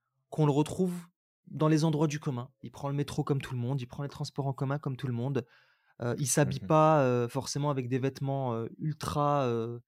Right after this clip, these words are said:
Speaker 1: tu sais, des vêtements qui coûtent ultra cher. Euh,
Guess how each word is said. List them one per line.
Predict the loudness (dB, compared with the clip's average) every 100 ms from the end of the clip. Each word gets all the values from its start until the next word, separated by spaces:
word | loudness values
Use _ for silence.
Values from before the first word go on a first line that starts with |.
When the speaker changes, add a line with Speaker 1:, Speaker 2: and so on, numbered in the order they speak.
| _ _ _ -4
Speaker 1:
tu |
sais, | -4
des |
vêtements | -2 -6 -8
qui | -6
coûtent | -8 -4
ultra | -6 -2 0
cher. | 4 2 2 -4 _ _ _ _ _ _ -4
Euh, | -2 0 0 0 -2